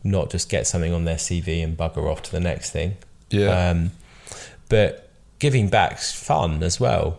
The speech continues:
Speaker 1: Like, it, it's great to be, um, invited back. Like, I've been invited back to my old school to talk to the sixth form. You know, I haven't gone because they tried to expel me,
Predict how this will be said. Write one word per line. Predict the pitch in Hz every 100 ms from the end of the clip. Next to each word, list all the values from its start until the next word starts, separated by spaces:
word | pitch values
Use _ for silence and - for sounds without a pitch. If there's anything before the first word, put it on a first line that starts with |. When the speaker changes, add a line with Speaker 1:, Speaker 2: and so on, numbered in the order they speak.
| -
Speaker 1:
Like, | 107 101
it, | 107 92 80
it's | 76 110 101
great | - 123 139 127
to | -
be, | 98 98 92 87 - - - - - -
um, | 95 90 85 85 82 - - - - - -
invited | - 95 95 98 90 95 85
back. | 101 - -
Like, | 98 - - -
I've | - 104 98
been | 104
invited | 98 98 95
back | 92 87
to | -
my | 95 90
old | 90 92
school | - - 101 87
to | 87
talk | - 78
to | -
the | 87
sixth | - 98 -
form. | 98 92 - - - - - - - - -
You | -
know, | 113 95 78 - - - - -
I | 120
haven't | 143 131 101
gone | 95 123 92
because | 90 - 104 92 90 -
they | - 117
tried | - 104
to | -
expel | - - 110 107 95
me, | 85 -